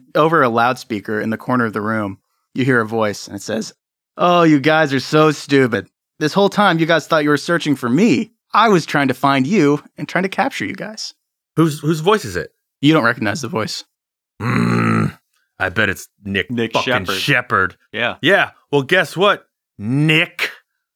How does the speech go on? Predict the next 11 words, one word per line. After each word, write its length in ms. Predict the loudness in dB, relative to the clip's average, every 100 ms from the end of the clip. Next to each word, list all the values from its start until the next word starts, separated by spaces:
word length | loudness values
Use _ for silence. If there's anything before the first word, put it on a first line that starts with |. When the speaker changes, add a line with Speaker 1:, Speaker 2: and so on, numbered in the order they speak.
| _ _ _ _ _ -4
Speaker 2:
We 160 | 0 2
were 140 | 2
looking 360 | 2 0 -2 -2
for 160 | -2
you. 520 | 0 2 2 2 -4 _ -6
Speaker 1:
Yeah, 300 | 0 0 0
I 80 | 2
know. 320 | 4 4 2 _ _ _ -6
'Cause 180 | -4
you 140 | 0 2
guys 460 | 4 4 0 -4